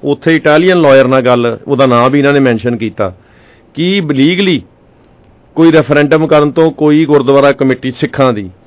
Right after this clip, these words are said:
ਜਾਂ ਕੋਈ ਸਿੱਖਾਂ ਦੀ ਆਰਗੇਨਾਈਜੇਸ਼ਨ, ਭਾਵੇਂ ਉਹ ਗੁਰਦੁਆਰਿਆਂ ਦੀ ਕੌਂਸਲ ਹੋਵੇ, ਭਾਵੇਂ ਗੁਰਦੁਆਰਾ ਕਮੇਟੀ ਹੋਵੇ, ਜੇ ਕੋਈ ਸਿੱਖ voluntarily ਖਾਲਿਸਤਾਨ ਦਾ ਫਲੈਗ ਜਾਂ ਰੈਫਰੈਂਡਮ ਦੇ ਪੋਸਟਰ ਜਾਂ ਰੈਫਰੈਂਡਮ ਦੀ ਗੱਲ ਕਰਨਾ ਚਾਹੁੰਦਾ ਆ, ਉਹਨੂੰ ਕੋਈ,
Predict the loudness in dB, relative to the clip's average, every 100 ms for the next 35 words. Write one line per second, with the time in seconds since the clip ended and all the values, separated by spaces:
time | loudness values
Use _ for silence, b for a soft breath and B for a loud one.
0 | _ -2 -2 0 -2 -2 -4 -2 -2 -2
1 | 0 0 2 2 0 0 -4 -2 -2 0
2 | -2 -2 -2 0 0 -2 -4 -2 -4 -4
3 | -4 -4 -4 -4 -4 -2 -2 0 2 0
4 | -2 -6 -4 -4 -4 -4 -4 -8 b b
5 | b -6 -4 -2 -2 -2 -2 0 2 2
6 | 0 0 0 0 -2 -4 -8 b b -2
7 | 0 0 0 0 2 0 0 0 2 0
8 | 0 0 0 0 0 2 2 2 2 2
9 | -2 -4 -2 -4 0 0 0 -2 0 2
10 | 0 0 -2 0 0 -2 -8 b b b
11 | -2 0 2 0 0 2 2 2 0 -2
12 | -2 -4 -4 -2 0 -2